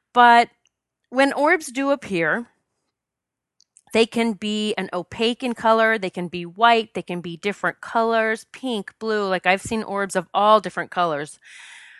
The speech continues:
I often get orbs around me that are purple and green. And the purple I know are Archangel Michael coming forward, letting me know that he's with me. And Archangel Raphael comes in as the green orb.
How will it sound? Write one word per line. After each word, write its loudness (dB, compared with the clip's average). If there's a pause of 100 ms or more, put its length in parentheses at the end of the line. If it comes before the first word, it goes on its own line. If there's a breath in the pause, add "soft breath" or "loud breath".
(380 loud breath)
I 4
often 4
get 0
orbs -2
around 0
me -2 (220)
that 0
are 0
purple -2 (800)
and -4
green. -4 (800 soft breath)
And 0
the -4
purple 4
I 4
know -2
are 2
Archangel -2
Michael -2
coming -6
forward, -6
letting -4
me -6
know -8
that -8
he's -12
with -10
me. -10 (540 loud breath)
And -4
Archangel 0
Raphael 2
comes -8
in -4
as -6
the -8
green -4
orb. -12